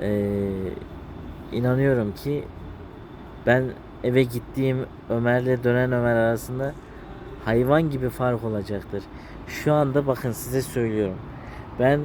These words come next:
Walker'la yaklaşık olarak bir iki kere dinlenerek yirmi beş metre kadar yürüyebiliyorum. Maksimum canım çıkıyor. Canım çıkacak seviyede.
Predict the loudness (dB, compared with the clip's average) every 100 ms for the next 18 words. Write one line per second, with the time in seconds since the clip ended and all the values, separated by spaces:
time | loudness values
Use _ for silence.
0 | 0 2 2 0 -2 0 0 -2 -6 -14
1 | -16 -16 -14 -16 -16 -16 -16 -16 -14 -8
2 | 0 0 2 0 0 2 2 2 -2 -4
3 | -4 -6 0 2 2 -2 -6 -14 -14 -6
4 | -2 0 2 2 2 2 -2 -10 -14 -14
5 | -14 -16 -16 -14 -14 -14 -14 -14 -12 -12
6 | -10 -12 -10 -12 -8 -6 -2 2 4 6
7 | 6 4 2 -2 -2 -2 0 0 0 -2
8 | -2 -2 -2 0 0 2 0 0 -4 -4
9 | -2 0 2 2 0 -4 -8 -4 -2 -4
10 | -8 -6 -2 0 -2 -4 -2 0 0 -4
11 | -10 -12 -14 -12 -4 0 2 2 0